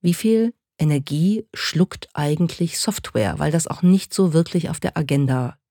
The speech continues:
der Klimakonferenz stand. Da würde es aber hingehören, weil das ist eine wesentliche Frage. Und wir könnten mal einsteigen mit einem Beispiel, nämlich die Website der cop achtundzwanzig Klimakonferenz.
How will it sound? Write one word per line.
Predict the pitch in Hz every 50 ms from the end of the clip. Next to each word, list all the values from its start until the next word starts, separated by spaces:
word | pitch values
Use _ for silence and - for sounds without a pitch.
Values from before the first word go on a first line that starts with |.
| _ _ -
der | - 139 139 131 127
Klimakonferenz | - - 160 147 139 123 123 - 123 127 131 - 131 - 135 - - -
stand. | - - - - - - - - - - - - - _ _ _
Da | - - 165 156 156
würde | 170 175 202
es | - 185
aber | 202 180 180
hingehören, | 180 226 247 208 131 135 135 139 165 196 - _ - _ _ _
weil | - 143 151
das | 151 151 151
ist | 156 -
eine | 143 151 143 139
wesentliche | 160 175 185 165 156 156 135 - 143
Frage. | 135 - - - 135 123 123 - - - _
Und | - 160
wir | 151 147
könnten | 147 - 185 196 - 175
mal | 156 143 139 143
einsteigen | - 143 156 - - - - 190 190 196 196
mit | 165 151 -
einem | 139 139 156 180
Beispiel, | 175 175 196 202 - - - 113 82 - - - - - - - - -
nämlich | 165 170 190 190 - -
die | - 196 190
Website | 190 277 285 - - - - 156 - - - - - -
der | 131
cop | 139 - - 165 - - _
achtundzwanzig | - 139 135 - - 160 151 - - 123 123 131 - - 175 190 185 - - - -
Klimakonferenz. | - - 165 160 151 143 113 101 - - - - - - - - - - - - - -